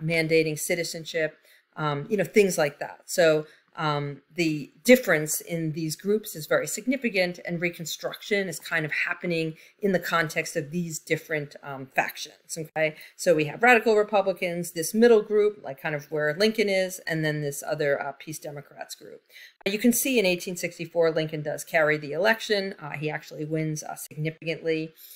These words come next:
Um, you can see the Confederate states. So if you kind of get an idea of some of the Confederate states, you know, Virginia, North Carolina, South Carolina,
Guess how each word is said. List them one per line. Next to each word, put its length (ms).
Um, 240
you 80
can 100
see 240
the 60
Confederate 520
states. 480
So 160
if 80
you 60
kind 180
of 80
get 140
an 100
idea 540
of 100
some 160
of 60
the 60
Confederate 560
states, 400
you 60
know, 60
Virginia, 560
North 280
Carolina, 480
South 340
Carolina, 300